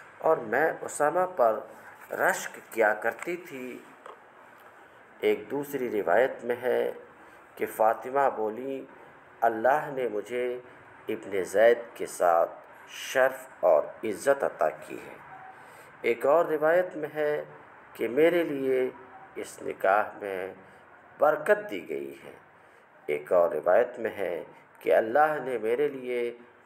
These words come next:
اسامہ کے نکاح میں برکت دی ہے۔ حدیث نمبر چودہ سو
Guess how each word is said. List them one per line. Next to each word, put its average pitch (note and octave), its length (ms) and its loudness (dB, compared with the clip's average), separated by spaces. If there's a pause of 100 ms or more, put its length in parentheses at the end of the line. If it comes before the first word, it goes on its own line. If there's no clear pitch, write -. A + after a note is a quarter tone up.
اسامہ C#3+ 400 0 (120)
کے G#2 320 -6 (380)
نکاح A2 520 0
میں G#2 340 -6 (480)
برکت - 580 0
دی C3+ 200 -6
ہے۔ D2+ 100 -12 (3000)
حدیث C3 400 -4
نمبر A2+ 420 0 (720)
چودہ G2 400 0
سو G#2+ 420 -2